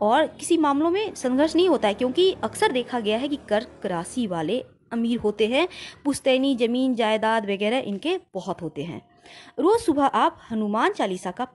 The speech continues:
पाठ करें बृहस्पतिवार के दिन, और साथ ही बृहस्पतिवार के दिन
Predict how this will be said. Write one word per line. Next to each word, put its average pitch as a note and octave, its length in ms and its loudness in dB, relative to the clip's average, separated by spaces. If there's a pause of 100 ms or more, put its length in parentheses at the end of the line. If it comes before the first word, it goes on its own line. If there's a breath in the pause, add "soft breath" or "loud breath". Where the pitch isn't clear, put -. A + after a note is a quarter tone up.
पाठ F3+ 240 -10
करें D4 240 0 (480 soft breath)
बृहस्पतिवार F3+ 680 -6
के F#3 160 -2
दिन, D4+ 160 0 (600 loud breath)
और G3 180 2
साथ G#3 220 -4
ही E4 300 2 (760)
बृहस्पतिवार G3 840 -2
के F#3 120 -2
दिन F#4 220 -4